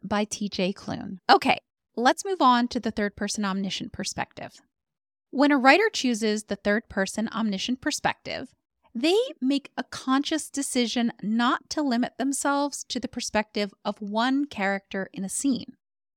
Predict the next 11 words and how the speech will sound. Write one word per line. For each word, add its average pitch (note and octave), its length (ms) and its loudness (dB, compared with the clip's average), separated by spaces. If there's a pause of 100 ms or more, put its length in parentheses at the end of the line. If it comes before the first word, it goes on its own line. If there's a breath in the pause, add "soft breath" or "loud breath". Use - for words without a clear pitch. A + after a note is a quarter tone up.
(640 soft breath)
Instead, C4+ 640 4 (120)
they A3+ 180 0
strategically - 840 -2
bounce B3 420 2
between A#3+ 440 -2
two B3+ 420 2
or - 140 -2
three A3 500 -2
or A3 160 -4
more A3 300 0
perspectives - 760 -4